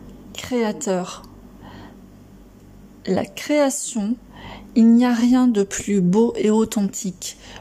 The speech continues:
le début du tout. C'est là aussi où j'interviens et peux vous aider si vous désirez vous tourner vers une personne autre que la famille ou les amis, lorsque vous vous sentez perdu sur votre chemin de vie et souhaitez tout de même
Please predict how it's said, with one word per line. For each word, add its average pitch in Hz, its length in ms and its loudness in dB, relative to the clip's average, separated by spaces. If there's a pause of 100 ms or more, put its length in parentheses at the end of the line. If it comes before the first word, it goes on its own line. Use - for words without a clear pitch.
(120)
le 220 240 4
début 226 340 2
du 226 140 4
tout. 185 260 -6 (1300)
C'est 208 220 -6
là 294 180 2
aussi 294 360 -4
où 311 120 -2
j'interviens 214 840 0
et 202 100 0
peux - 180 -4
vous 247 300 2
aider 202 260 -2
si 226 220 -8
vous 269 160 0
désirez 254 480 2
vous 208 160 0
tourner 240 560 2
vers 220 180 2
une 220 140 4
personne 240 480 0 (140)
autre 277 320 0
que 226 160 0
la 202 140 0
famille 220 460 2
ou 294 80 4
les 247 260 4
amis, 220 280 0 (500)
lorsque 214 400 0
vous 190 240 0
vous 190 60 0
sentez 196 340 -4
perdu 208 420 0
sur 285 280 -2
votre 277 260 0
chemin 214 360 0
de 190 100 4
vie 180 300 2 (440)
et 220 100 0
souhaitez 277 380 -4
tout - 260 -6
de 311 60 4
même 254 300 4